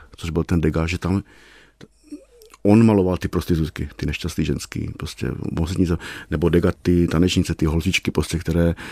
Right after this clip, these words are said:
by opečovaly té svou dceru holčičku a ona pak skončí jako prostitutka, že vlastně oni tam vnášeli ty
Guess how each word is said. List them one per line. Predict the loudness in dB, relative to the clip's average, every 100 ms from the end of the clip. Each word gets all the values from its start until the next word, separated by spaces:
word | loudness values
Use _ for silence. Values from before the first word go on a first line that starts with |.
| -14 -14 -4
by | -4
opečovaly | -2 -4 0 0
té | 0
svou | 0 0
dceru | 0 -2
holčičku | -2 -2 -6 -2 0
a |
ona | 0 -2
pak | -4
skončí | -2 -2 0
jako | -4
prostitutka, | -6 -2 -2 0 -4 -4 -12 -14
že | -2 0
vlastně | 2 2
oni | 2
tam | 2 2
vnášeli | 4 4 2 4 4
ty | 2 0 2 2